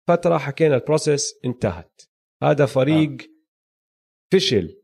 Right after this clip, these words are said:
Speaker 1: بالبروسيس. دخل عليهم هلأ دارين موري. أنا معك، سام هينكي تعلم منه وقدوته كان دارين موري، فالصلة هاي اللي أنت عم تحكي عنها موجودة صحيح بالاسمين هدول، بس أسلوب دارين موري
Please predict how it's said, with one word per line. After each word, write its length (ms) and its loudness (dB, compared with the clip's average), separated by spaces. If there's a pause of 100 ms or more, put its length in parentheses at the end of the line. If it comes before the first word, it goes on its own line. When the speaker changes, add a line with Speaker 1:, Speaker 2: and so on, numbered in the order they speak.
(160)
Speaker 1:
بالبروسيس. 760 -2 (1200)
دخل 240 0
عليهم 320 2
هلأ 220 2
دارين 300 0
موري. 340 -8 (380)
أنا 120 4
معك، 540 -4 (200)
سام 200 2
هينكي 440 -2 (340)
تعلم 360 2
منه 440 2 (460)
وقدوته 680 -2
كان 240 0
دارين 240 2
موري، 420 -2 (460)
فالصلة 920 0
هاي 100 4
اللي 140 0
أنت 160 -4
عم 140 -4
تحكي 320 -8
عنها 280 -2
موجودة 500 2
صحيح 440 -2
بالاسمين 560 0
هدول، 440 -2 (420)
بس 200 -2
أسلوب 640 0
دارين 380 2
موري 520 0